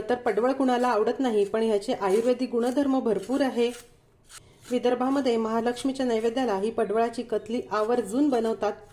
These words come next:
याचा प्रमुख मान आहे, चविष्ट लागते. हे बघा, पडवळाची साल काढून झाली. आता ह्याचे शक्य तेवढे पातळ असे काप आपण करून घेऊ. तुम्हाला आवडतील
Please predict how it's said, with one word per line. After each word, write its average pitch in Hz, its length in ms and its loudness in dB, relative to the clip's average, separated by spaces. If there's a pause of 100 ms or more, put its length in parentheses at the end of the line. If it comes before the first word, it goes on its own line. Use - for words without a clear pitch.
(100)
याचा 190 300 -4
प्रमुख 220 460 -2
मान 226 380 0
आहे, 220 220 -2 (1400)
चविष्ट 240 420 -2
लागते. 202 400 0 (2250)
हे 294 60 2
बघा, 294 240 0 (280)
पडवळाची 277 540 0
साल 294 260 -2
काढून 269 320 0
झाली. 311 280 2 (720)
आता 262 260 -2 (580)
ह्याचे 294 440 0
शक्य 311 360 -4 (100)
तेवढे 302 280 2
पातळ 311 540 0
असे 302 240 0
काप 294 320 -4
आपण 294 240 0
करून 277 300 0
घेऊ. 254 200 2 (840)
तुम्हाला 262 300 0
आवडतील 247 460 0